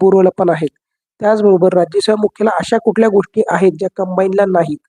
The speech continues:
किंवा राज्यसेवा मुख्याला अशा कुठल्या गोष्टी आहेत ज्या कुठल्याच एक्झामला नाहीत, फक्त राज्यसेवा मुख्याला आहेत आणि ज्या, अ, राज्यसेवेतून पोस्ट करण्यासाठी अत्यंत महत्त्वाच्या आहेत, या सगळ्या गोष्टी आपल्याला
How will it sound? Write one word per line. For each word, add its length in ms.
किंवा 220
राज्यसेवा 360
मुख्याला 320
अशा 300
कुठल्या 300
गोष्टी 280
आहेत 120
ज्या 100
कुठल्याच 400
एक्झामला 380
नाहीत, 200
फक्त 180
राज्यसेवा 420
मुख्याला 360
आहेत 120
आणि 200
ज्या, 160
अ, 100
राज्यसेवेतून 440
पोस्ट 200
करण्यासाठी 340
अत्यंत 380
महत्त्वाच्या 440
आहेत, 60
या 60
सगळ्या 220
गोष्टी 260
आपल्याला 280